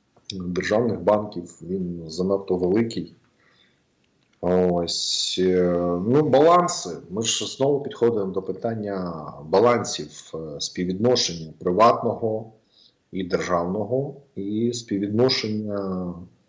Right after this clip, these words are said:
там, безпечного і ризикового. Тобто завжди надійність і безпековий компонент, вони, е,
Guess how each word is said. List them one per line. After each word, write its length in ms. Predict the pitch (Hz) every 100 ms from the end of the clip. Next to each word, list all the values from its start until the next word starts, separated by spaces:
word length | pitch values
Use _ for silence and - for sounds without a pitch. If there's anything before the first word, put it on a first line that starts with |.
| _ -
там, 260 | 90 90 87
безпечного 1300 | 113 - 135 143 - 113 107 113 107 101 95 87 -
і 420 | 98 92 92 95 90
ризикового. 760 | 95 95 104 95 80 78 76 71
Тобто 520 | - 80 - 92 87 80 -
завжди 460 | 92 120 117 139 175
надійність 1120 | 147 120 120 151 113 92 101 131 - - - _ _ _ _ _ _ _ _ _ _
і 260 | 98 101 92
безпековий 680 | 92 95 - 156 143 110
компонент, 720 | - 98 92 101 120 175 170 104
вони, 560 | 98 101 101 120 135
е, 140 | 143